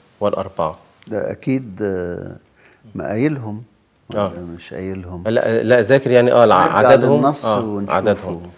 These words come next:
Speaker 2: نرجع
Speaker 1: طيب.
Speaker 2: للنص
Speaker 1: يبقى
Speaker 2: ونشوفه.
Speaker 1: عموس ستة، وسيدنا هيجاوبها الحلقة الجاية.
Speaker 2: إن شاء الله.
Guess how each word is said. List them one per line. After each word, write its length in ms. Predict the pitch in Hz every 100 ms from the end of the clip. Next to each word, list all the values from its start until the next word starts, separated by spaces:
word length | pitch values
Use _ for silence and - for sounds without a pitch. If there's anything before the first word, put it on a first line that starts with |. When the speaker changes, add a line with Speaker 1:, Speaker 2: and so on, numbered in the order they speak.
| _ _ 104
Speaker 2:
نرجع 340 | 101 95 92
Speaker 1:
طيب. 100 | 90
Speaker 2:
للنص 360 | 90 95 104 113
Speaker 1:
يبقى 460 | 107 87 95 92 90
Speaker 2:
ونشوفه. 240 | - -
Speaker 1:
عموس 440 | 85 98 117 147 -
ستة، 500 | 123 - 147 151 147 -
وسيدنا 600 | 104 104 107 110 101 92
هيجاوبها 560 | 90 92 104 107 101
الحلقة 320 | 90 - 95 78
الجاية. 280 | 80 80
Speaker 2:
إن 300 | 90 _ - -
شاء 160 | 90
الله. 240 | 82 85